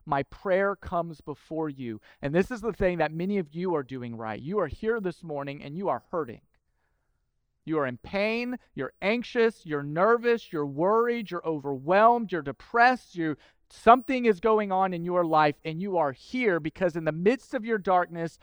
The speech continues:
you still see light. And you're here to give praise to God.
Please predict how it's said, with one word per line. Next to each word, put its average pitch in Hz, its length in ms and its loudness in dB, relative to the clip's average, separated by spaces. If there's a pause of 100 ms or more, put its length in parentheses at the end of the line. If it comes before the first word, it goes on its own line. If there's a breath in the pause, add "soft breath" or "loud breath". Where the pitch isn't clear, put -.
(140 soft breath)
you 180 220 -4
still 226 360 -2
see 190 340 -6
light. 139 720 -6 (580)
And 135 100 -14
you're 127 140 -10
here 196 480 -4
to 170 120 -16
give 143 220 -8
praise 151 440 -8
to 147 80 -10
God. 113 520 -4